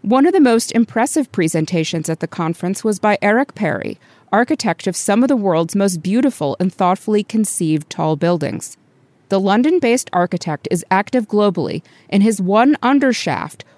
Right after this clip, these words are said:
will rival the Shard for height in London when it is completed in twenty twenty-nine. Getting the human into challenging tall tower, high development cost projects is a feat.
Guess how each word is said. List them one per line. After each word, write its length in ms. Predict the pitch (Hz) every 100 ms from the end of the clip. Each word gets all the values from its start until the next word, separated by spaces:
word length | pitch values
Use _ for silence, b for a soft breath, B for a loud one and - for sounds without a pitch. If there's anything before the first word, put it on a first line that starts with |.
| -
will 180 | 214
rival 460 | 190 190 196 247 285
the 120 | 285
Shard 380 | - 240 214 233
for 160 | - 262
height 320 | - 180 165
in 100 | 202
London 460 | 196 202 208 185 143
when 160 | 147 160
it 100 | 165
is 140 | 185
completed 640 | - 214 - 240 196 -
in 200 | - 170
twenty 380 | - 180 175 180
twenty-nine. 760 | - 170 160 160 147 135 131 - _ _ _ _
Getting 260 | 214 254 320
the 100 | 320
human 500 | - 247 196 - - -
into 220 | 190 208
challenging 680 | 190 - 180 208 240 240 247
tall 340 | - 170 190
tower, 440 | 269 190 143 - - -
high 200 | 180 202
development 640 | 208 196 180 190 214 208
cost 340 | - 180 -
projects 640 | - 175 143 - - - -
is 140 | 160
a 60 | 156
feat. 340 | - - 139